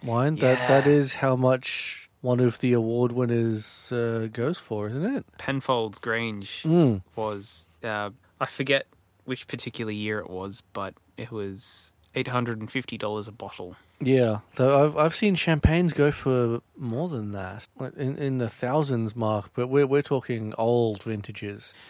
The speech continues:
Speaker 2: Two thousand and twelve was the five hundred, no, the eight hundred dollar bottle.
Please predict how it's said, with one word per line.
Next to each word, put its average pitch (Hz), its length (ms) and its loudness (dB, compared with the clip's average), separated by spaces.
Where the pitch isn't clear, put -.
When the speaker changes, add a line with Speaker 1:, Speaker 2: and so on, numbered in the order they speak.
Speaker 2:
Two - 100 -2
thousand 151 300 4
and 127 100 6
twelve 120 440 6
was 107 260 0
the 101 420 -2
five 107 360 2
hundred, 107 320 -4
no, 110 260 -4
the 101 220 -14
eight 107 160 -4
hundred 101 260 -8
dollar 98 220 -2
bottle. 98 360 -6